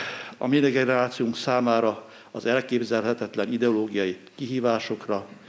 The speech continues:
az elképzel-, elképzelhetetlen módon terjedő új kommunista, új marxista tör-, törekvésekre. Immár a mindennapi történések alapján láthatjuk, a gyermekeink, unokáink nincsenek biztonságban.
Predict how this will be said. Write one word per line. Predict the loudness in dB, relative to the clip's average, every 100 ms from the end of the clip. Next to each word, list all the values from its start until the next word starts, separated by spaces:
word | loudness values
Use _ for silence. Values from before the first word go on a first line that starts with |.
| -20 -20 -20 -16
az | -8 0
elképzel-, | 0 0 -2 0 -2 0
elképzelhetetlen | 0 0 2 0 2 0 0 -2 -2
módon | 0 0 0 -2 -2
terjedő | 0 0 0 0 -2 -6 -20 -20 _
új | -2 0
kommunista, | 2 0 0 -2 -2 -2 -2 -4 -4
új | 2 2
marxista | 2 -4 -6 -10 -8
tör-, | -6 -6 -6 -4
törekvésekre. | -2 -2 -2 -6 -6 -8 -6 -8 -10 -20 _ _ -20 -20 -20 -20 -18 -2
Immár | 2 2 2
a |
mindennapi | 4 4 4 2 0 -2
történések | -2 -2 0 -2 -2 -4 -2
alapján | 0 0 0 -2
láthatjuk, | 0 -2 -4 -10 -8 -10 -10 -18 _ _ -20 -12
a | -2
gyermekeink, | 0 2 0 0 0 0 -2 -8 -20 -20 -20 _
unokáink | 0 0 2 0 0 0
nincsenek | -2 0 -2 -2
biztonságban. | -4 -6 -6 -6 -4 -4 -2 -4